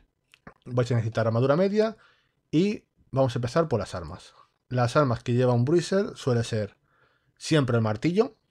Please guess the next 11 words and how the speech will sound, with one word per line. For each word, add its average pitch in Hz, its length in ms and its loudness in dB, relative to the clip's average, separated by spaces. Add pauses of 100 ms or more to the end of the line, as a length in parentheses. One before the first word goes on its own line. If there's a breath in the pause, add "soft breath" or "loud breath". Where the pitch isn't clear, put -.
(320)
porque 107 260 -6
es - 120 -4
el 113 80 0
arma 110 240 -2
más, 107 480 -4
más 110 240 -8
meta 139 280 -2
del 107 120 -4
juego 156 220 0
ahora 113 100 0
mismo. 185 340 -4